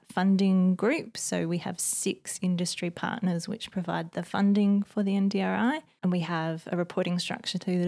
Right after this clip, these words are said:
the coda board and through to the independent scientific advisory board, which is that key component for us that adds us,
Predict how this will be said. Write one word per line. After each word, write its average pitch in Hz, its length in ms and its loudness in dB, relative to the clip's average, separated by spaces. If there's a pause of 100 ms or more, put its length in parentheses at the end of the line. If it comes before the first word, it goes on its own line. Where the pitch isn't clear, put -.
the 170 60 0
coda 175 400 2
board 233 580 2 (320)
and 165 180 0
through 160 200 -2
to 160 600 -4
the 165 260 -4
independent 175 600 0
scientific 165 720 -4
advisory 165 580 -4
board, 160 320 -6
which - 220 -8
is - 80 -6
that - 240 -10
key 165 360 -2
component 160 600 -4
for - 140 -10
us 160 340 -10 (180)
that - 240 -6
adds 165 260 -6
us, 165 220 -4